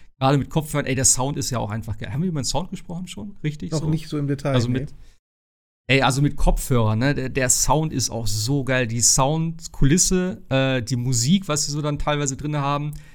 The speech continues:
Speaker 1: richtig, richtig cool. Also da hab ich auch gedacht, so, also, das trägt schon immens zur Atmosphäre dabei. Das muss man wirklich mit Kopfhörern spielen, finde ich.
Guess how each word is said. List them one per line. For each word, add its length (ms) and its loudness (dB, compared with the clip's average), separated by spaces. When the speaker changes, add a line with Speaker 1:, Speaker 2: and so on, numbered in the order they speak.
Speaker 1:
richtig, 580 4
richtig 460 -4
cool. 140 -2
Also 200 -2
da 160 0
hab 100 0
ich 120 -8
auch 180 -6
gedacht, 240 -4
so, 140 -8
also, 320 -8
das 240 2
trägt 240 2
schon 140 -4
immens 480 -2
zur 100 0
Atmosphäre 480 -2
dabei. 400 -2
Das 140 -2
muss 100 0
man 100 0
wirklich 200 -4
mit 100 -4
Kopfhörern 400 -6
spielen, 300 -4
finde 240 -6
ich. 140 -12